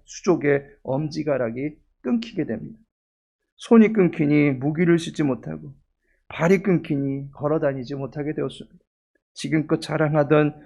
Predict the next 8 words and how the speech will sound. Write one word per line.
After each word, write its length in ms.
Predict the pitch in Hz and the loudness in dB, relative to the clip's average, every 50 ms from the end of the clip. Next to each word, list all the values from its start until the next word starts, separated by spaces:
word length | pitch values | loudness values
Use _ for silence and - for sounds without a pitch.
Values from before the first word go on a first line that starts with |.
| _ _ _ | _ _ _
전투 360 | - - 156 151 147 147 - 165 | -2 2 2 2 2 2 2 2
능력을 600 | 156 151 147 139 135 120 147 147 147 143 143 - - - _ | 2 4 2 2 2 2 4 2 2 2 -2 -8 -20 -20 _
하루아침에 920 | - - - 202 196 185 165 156 160 - - 151 139 139 135 131 131 127 _ | -10 2 4 8 8 8 8 6 4 -2 -4 -2 -2 -2 -2 -4 -6 -8 _
상실해버리고만 1160 | - - - 202 202 202 190 - 202 180 180 170 151 151 143 139 143 143 139 131 131 135 139 - - _ _ _ _ _ _ - - | -18 -6 -2 -2 -2 -2 0 0 2 2 2 4 2 2 0 0 0 0 0 0 0 0 -4 -8 -14 _ _ _ _ _ _ -6 0
허무한 500 | 226 220 214 190 170 151 139 131 127 135 - - | 2 2 4 4 2 2 0 0 -2 -6 -10 -8
인생의 680 | - 147 151 160 156 165 151 143 135 135 131 127 123 | -6 -4 -4 -4 -4 -4 -4 -4 -4 -6 -6 -8 -8
말로를 560 | 143 131 131 139 147 143 143 139 131 131 139 135 | -4 -2 0 0 0 2 0 0 0 -2 -4 -4
맞이했습니다. 680 | 131 127 131 135 139 139 123 - - - - - - | -4 -4 -4 -4 -4 -6 -6 -6 -10 -12 -12 -12 -16